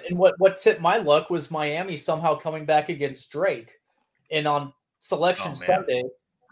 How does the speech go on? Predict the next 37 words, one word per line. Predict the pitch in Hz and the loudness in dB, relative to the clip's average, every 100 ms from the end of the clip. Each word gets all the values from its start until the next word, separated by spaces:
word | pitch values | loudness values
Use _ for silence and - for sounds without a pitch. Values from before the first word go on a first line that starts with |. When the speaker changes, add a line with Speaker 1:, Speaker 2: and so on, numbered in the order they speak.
| 110 | -18
Speaker 1:
Joey | 135 147 214 165 | -4 2 4 4
and | 139 | 2
I | 175 | 0
were | 139 139 | 2 4
all | 160 156 | 4 4
over | 139 127 | 0 -4
Drake. | 110 135 160 120 - _ _ _ | -8 -4 -4 -6 -14 _ _ _
And | 147 | -8
then | 139 143 | -4 -2
I | 160 151 _ _ - | -4 -6 _ _ -12
just | 147 139 | -10 -6
got, | 151 131 - | -2 -2 -2
I | 143 | -4
was | 135 | -2
like, | 131 - | -6 -10
"Got | - 123 | -12 -14
too | - | -16
trendy, | 131 - 160 156 151 151 _ _ | -18 -12 -10 -8 -10 -10 _ _
can't | 139 131 | -10 -8
do | 135 127 | -6 -4
it." | 131 127 _ _ - | -4 -4 _ _ -6
And | |
I | 135 131 | -6 -6
flipped | - 139 127 | -8 -10 -10
to | 147 | -10
Miami. | 123 123 123 117 123 _ | -12 -10 -12 -14 -20 _
And | 139 | -8
I | |
was, | 127 123 - _ _ | -8 -10 -20 _ _
all | 170 185 | 4 4
game, | 151 170 143 | 4 0 0
I'm | 127 | -2
like, | 123 123 _ _ - | -4 -6 _ _ -18
"I | - - | -16 -10
fucked | 123 - | -10 -8
up, | 135 131 | -8 -8
I | - | -16